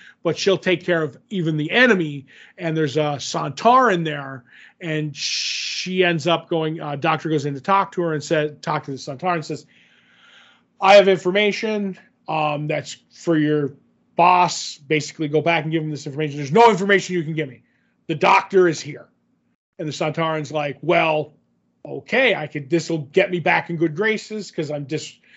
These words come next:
I'm dishonored for being captured." Sends him back with, she wants parley kind of a deal. He goes back, and Missus C calls, "What's that all about?" He's like, "Yeah, it's, you know, we don't know where they are because we can never find where the troops are,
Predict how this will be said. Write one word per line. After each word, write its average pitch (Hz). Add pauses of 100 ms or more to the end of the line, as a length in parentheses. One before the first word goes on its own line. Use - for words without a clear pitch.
(140)
I'm 156
dishonored 175
for 156
being 135
captured." 214 (1080)
Sends 175
him 160
back 165
with, 160
she -
wants 170
parley 170 (120)
kind 151
of 139
a 139
deal. 131 (380)
He 185
goes 165
back, 135 (240)
and 151
Missus 156
C 180
calls, 156
"What's 165
that 190
all 165
about?" 143
He's 135
like, 139
"Yeah, 247
it's, - (120)
you 220
know, 175
we 165
don't 220
know 220
where 214
they 208
are 190
because 156
we 151
can 160
never 170
find 180
where 170
the 160
troops 262
are, 160